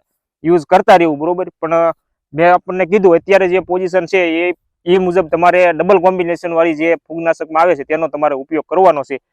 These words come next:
તો આજે આપણે થોડીક આટલી માહિતી દેવાની હતી, બરોબર. વીડિયો બહુ લાંબો થઈ ગયો છે, હવે વધારે આપણે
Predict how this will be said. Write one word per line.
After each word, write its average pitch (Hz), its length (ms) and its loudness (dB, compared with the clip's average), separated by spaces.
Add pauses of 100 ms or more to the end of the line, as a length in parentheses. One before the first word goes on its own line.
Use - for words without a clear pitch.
(240)
તો 151 60 -2
આજે 160 200 0
આપણે 160 200 -2
થોડીક 170 240 -4
આટલી 160 220 0
માહિતી 165 340 -2
દેવાની 165 320 2
હતી, 147 100 -8
બરોબર. 165 340 -6
વીડિયો 160 280 -8
બહુ 156 160 -6
લાંબો 175 280 0
થઈ 160 120 -12
ગયો 156 120 -12
છે, 143 100 -14
હવે 147 160 -10
વધારે 156 320 0
આપણે 156 300 -2